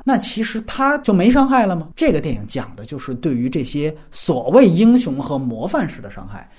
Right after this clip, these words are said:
你发现刘峰这样的一个个体，其实他在前后是遭遇了两次伤害，后面成为战争英雄，被这联防队欺负，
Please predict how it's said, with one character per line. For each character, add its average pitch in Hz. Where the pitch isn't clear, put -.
你 190
发 302
现 226
刘 151
峰 339
这 311
样 190
的 127
一 120
个 139
个 175
体， -
其 -
实 202
他 247
在 226
前 -
后 196
是 143
遭 233
遇 277
了 143
两 -
次 -
伤 98
害， -
后 202
面 127
成 180
为 214
战 202
争 180
英 202
雄， 135
被 170
这 143
联 143
防 202
队 196
欺 -
负， 190